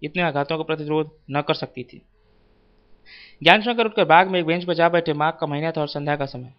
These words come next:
लेकिन उन्हें इस समय जरा भी सर्दी न लगती थी। समस्त शरीर अंतस्थ चिंतादाह से खौल रहा था। राय साहब का उपदेश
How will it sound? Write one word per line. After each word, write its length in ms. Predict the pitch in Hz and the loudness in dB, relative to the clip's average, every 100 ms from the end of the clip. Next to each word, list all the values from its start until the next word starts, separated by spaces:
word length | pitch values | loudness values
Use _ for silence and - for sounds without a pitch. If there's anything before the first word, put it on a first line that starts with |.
| _ | _
लेकिन 340 | 139 156 170 160 _ - | -6 -4 -4 -8 _ -8
उन्हें 160 | 143 165 | -2 -2
इस 100 | 165 | -2
समय 140 | 151 | -4
जरा 220 | 147 165 | 2 2
भी 80 | 160 | 2
सर्दी 260 | 156 151 165 | -2 -4 -2
न 40 | |
लगती 300 | 151 147 - | -4 -6 -8
थी। 40 | 135 | -14
समस्त 460 | - 139 165 165 | -12 -8 -8 -8
शरीर 380 | 147 147 160 170 | -8 -4 -4 -6
अंतस्थ 380 | 139 135 160 - | -8 -6 -6 -6
चिंतादाह 540 | 156 139 139 147 147 151 | -12 -10 -4 -2 0 -2
से 120 | 143 | -4
खौल 240 | 143 156 | -4 0
रहा 160 | 165 160 | 2 0
था। 360 | 147 135 - _ _ _ - | -2 -6 -8 _ _ _ 4
राय 160 | 151 170 | 6 8
साहब 260 | 165 156 | 4 2
का 140 | 156 147 | 0 0
उपदेश 460 | 143 180 185 - | 4 4 4 -2